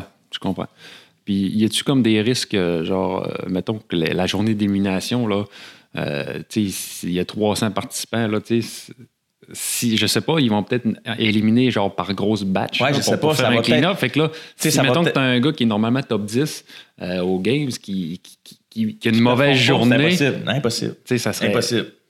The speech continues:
Speaker 2: C'est impossible. Je te le dis, c'est impossible.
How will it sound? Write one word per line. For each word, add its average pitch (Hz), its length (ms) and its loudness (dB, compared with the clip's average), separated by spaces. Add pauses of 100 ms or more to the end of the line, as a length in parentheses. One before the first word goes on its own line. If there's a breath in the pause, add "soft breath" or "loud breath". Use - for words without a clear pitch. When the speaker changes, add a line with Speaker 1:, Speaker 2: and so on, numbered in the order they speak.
Speaker 2:
C'est - 340 -4
impossible. 123 640 0
Je - 40 -10
te - 60 0
le 98 120 2
dis, 120 200 -2
c'est - 300 -2
impossible. 110 560 -2